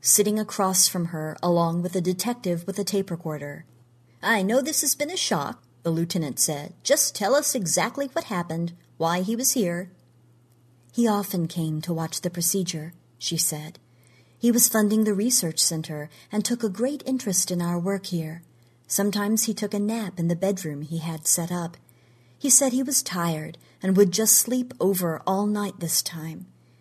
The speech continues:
He asked me for some orange juice to have with his sleeping pill. I never gave it a thought about the sleeping pill or his fatigue. He was very ill, you know. And I assumed he was managing his own medications, so I didn't think about it.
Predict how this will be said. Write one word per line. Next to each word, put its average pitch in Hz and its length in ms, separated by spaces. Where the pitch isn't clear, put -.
He - 180
asked 196 320
me 220 140
for 220 160
some 226 240
orange 185 380
juice 156 340
to 196 100
have 175 240
with 180 120
his 190 120
sleeping 233 400
pill. 165 380
I 233 140
never 180 260
gave 175 300
it 202 80
a 214 60
thought 247 420
about 190 240
the 202 60
sleeping 226 440
pill 165 380
or 247 180
his 180 240
fatigue. 170 540
He 220 120
was 208 360
very 175 420
ill, 175 260
you 156 160
know. 156 360
And 226 160
I 233 160
assumed 240 500
he 220 100
was 185 200
managing 208 480
his 202 140
own 214 200
medications, 214 960
so 220 220
I 220 100
didn't 240 240
think 247 260
about 165 300
it. 156 160